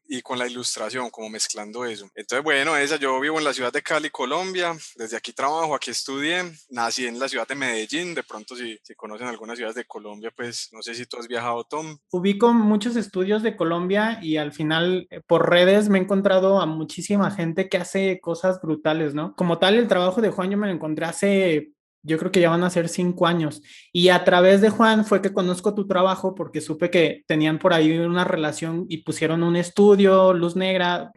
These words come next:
Speaker 2: Yo previo a esta charla ya te ubicaba desde hace unos años y dije, cuando, cuando estaba platicando con Juan, le digo, "A ver, este, ¿quién crees que deberíamos invitar en el siguiente episodio?". Me pasó tu perfil y dije, "Está brutal, ¿no?". Y, y ya te ubicaba perfecto.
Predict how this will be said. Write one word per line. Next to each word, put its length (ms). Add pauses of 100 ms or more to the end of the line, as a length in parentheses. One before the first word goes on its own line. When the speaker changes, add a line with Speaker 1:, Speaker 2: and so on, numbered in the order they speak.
Speaker 2:
Yo 220
previo 280
a 60
esta 240
charla 540
ya 260
te 80
ubicaba 420
desde 240
hace 160
unos 280
años 360
y 40
dije, 380
cuando, 360
cuando 180
estaba 220
platicando 420
con 160
Juan, 180
le 80
digo, 300
"A 80
ver, 160
este, 540 (320)
¿quién 220
crees 280
que 80
deberíamos 460
invitar 320
en 100
el 100
siguiente 280
episodio?". 420
Me 140
pasó 280
tu 80
perfil 300
y 40
dije, 160
"Está 260
brutal, 500
¿no?". 220
Y, 180
y 120
ya 180
te 80
ubicaba 400
perfecto. 520